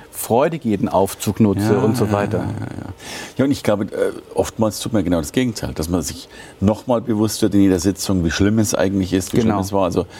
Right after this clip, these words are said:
Speaker 2: man verbindet ja die negativen Erlebnisse.
Speaker 1: Exakt.
Speaker 2: Ich glaube, die, die Datenautobahn der Negativität wird ja gepflegt und
Speaker 1: Genau
Speaker 2: nicht die,
Speaker 1: so
Speaker 2: die
Speaker 1: ist es.
Speaker 2: Autobahn der, der Positivität.
Speaker 1: Genau.
Speaker 2: Aber das heißt doch, und, und ich würd ganz gerne mal so die, die Menschheitsgeschichte anschauen
Speaker 1: Mhm.
Speaker 2: und auch die Zukunft derer.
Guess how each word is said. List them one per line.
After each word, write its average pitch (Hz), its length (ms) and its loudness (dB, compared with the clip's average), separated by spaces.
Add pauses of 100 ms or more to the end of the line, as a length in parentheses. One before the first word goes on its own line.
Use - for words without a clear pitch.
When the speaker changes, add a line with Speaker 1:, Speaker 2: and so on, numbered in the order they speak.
(240)
Speaker 2:
man 90 100 0
verbindet 95 520 0
ja 90 100 4
die 87 140 0
negativen 85 840 0
Erlebnisse. 71 520 0
Speaker 1:
Exakt. 87 400 -6
Speaker 2:
Ich - 100 -8
glaube, 95 180 -2
die, 85 160 -4 (320)
die 90 160 0
Datenautobahn 98 840 -2
der 87 120 0
Negativität 95 840 0
wird 85 160 0
ja 78 120 -2
gepflegt 80 560 -2
und 143 80 4
Speaker 1:
Genau - 220 2
Speaker 2:
nicht 87 80 0
die, - 20 0
Speaker 1:
so 87 80 0
Speaker 2:
die 92 100 -2
Speaker 1:
ist - 60 2
es. - 40 2
Speaker 2:
Autobahn 78 480 0
der, 78 120 -2
der 78 160 0
Positivität. - 720 -6 (240)
Speaker 1:
Genau. 95 340 -2 (920)
Speaker 2:
Aber 120 220 0
das 127 280 -2
heißt 143 360 -2
doch, 147 160 2
und, 139 160 0
und 107 160 2 (1600)
ich 110 160 -4
würd 131 140 2
ganz 110 180 0
gerne 117 140 0
mal 113 80 2
so 104 100 -6
die, 101 140 2
die 98 120 4
Menschheitsgeschichte - 1600 0
anschauen 160 500 2
Speaker 1:
Mhm. - 40 0
Speaker 2:
und 92 140 2
auch 95 100 -2
die 101 140 -4
Zukunft - 560 0
derer. 104 320 2